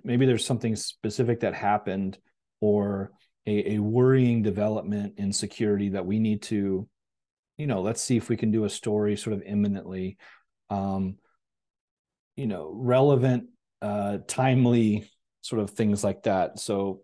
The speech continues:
uh, say, for instance, you know, we just had the, the breach forum, uh,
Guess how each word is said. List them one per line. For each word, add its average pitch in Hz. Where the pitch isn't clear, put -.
uh, 101
say, 139
for 131
instance, 120
you 135
know, 117
we 107
just 113
had 104
the, 101
the 110
breach 107
forum, 95
uh, 71